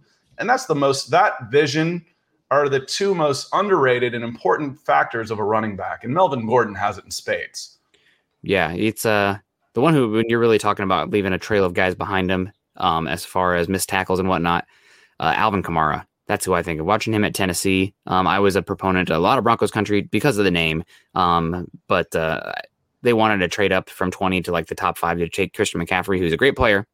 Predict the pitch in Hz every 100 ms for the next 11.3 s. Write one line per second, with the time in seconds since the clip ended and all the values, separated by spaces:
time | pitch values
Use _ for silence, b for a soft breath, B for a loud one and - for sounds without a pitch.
0 | - 110 101 95 95 95 95 - 90 87
1 | - _ - 80 78 78 78 78 80 _
2 | B B B - 98 98 104 120 120 -
3 | - 214 185 - 190 - 71 - 175 -
4 | 131 - - _ _ 175 - 233 165 135
5 | - 117 92 87 107 101 104 113 104 90
6 | 107 123 151 123 82 180 160 107 95 90
7 | 151 135 76 - _ _ _ - 92 87
8 | 85 85 139 - 104 - 123 120 107 98
9 | 110 107 104 - 101 98 95 117 82 98
10 | 98 98 87 92 85 90 87 - 98 92
11 | 87 87